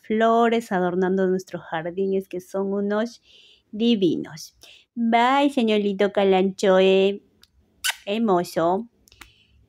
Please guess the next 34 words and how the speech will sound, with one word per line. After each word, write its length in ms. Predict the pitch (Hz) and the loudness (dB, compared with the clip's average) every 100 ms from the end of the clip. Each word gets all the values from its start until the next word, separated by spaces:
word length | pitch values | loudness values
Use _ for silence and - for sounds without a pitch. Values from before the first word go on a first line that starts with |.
| _ | _
Y 140 | 269 254 | 0 2
miren 360 | 214 190 190 | 4 2 2
por 180 | 190 160 | 0 -2
aquí 560 | 156 - 214 220 247 - - | -4 -8 -10 -8 -8 -14 -6
estos 540 | 208 202 - 220 - - | -6 -4 -6 -6 -8 -14
divinos 680 | 190 180 175 190 214 220 226 | -6 -4 -2 -2 -2 -4 -4
señoritos 800 | 185 170 175 180 190 208 208 - | -6 -4 -6 -8 -6 -4 -4 -6
anturios. 680 | 202 214 208 - 170 - 160 | -4 -4 -4 -8 -10 -10 -10
Les 160 | 175 180 | -8 -6
cuento 320 | 196 202 214 | -4 -2 -4
que 100 | 220 | -2
los 220 | 185 180 | -2 -2
anturios 540 | 165 175 202 208 226 214 | -8 -8 -4 -2 -2 -2
son 240 | 190 185 | -4 -4
flores 480 | 185 185 185 196 185 | -2 -2 0 -4 -4
de 260 | 196 202 - | -6 -8 -6
interior. 680 | 208 202 196 196 185 131 | -4 -4 -2 -2 -2 -4
Los 120 | 175 - | -8 -4
pueden 280 | 170 175 | -2 -2
tener 260 | 175 165 165 | -2 -2 -2
en 80 | 180 | -2
su 140 | 180 | -6
habitación, 580 | 156 156 - 165 196 208 | -8 -8 -10 -6 -4 0
en 80 | 196 | 2
una 240 | 175 180 | 2 0
ventana, 540 | 175 175 175 196 220 190 | -2 -4 -4 -4 -2 -4
y 180 | 190 | -4
ahí 220 | 185 185 190 | -4 -4 -4
van 160 | 190 | -4
a 20 | |
estar 380 | 185 - 185 196 _ _ _ _ _ _ _ _ _ - | -6 -6 -8 -8 _ _ _ _ _ _ _ _ _ -2
hermosos 800 | 240 262 254 226 214 208 208 208 | 2 2 2 2 2 0 -2 -2
y 160 | - 214 | -4 -2
divinos. 600 | 202 185 147 - 156 | 0 0 -2 -6 -12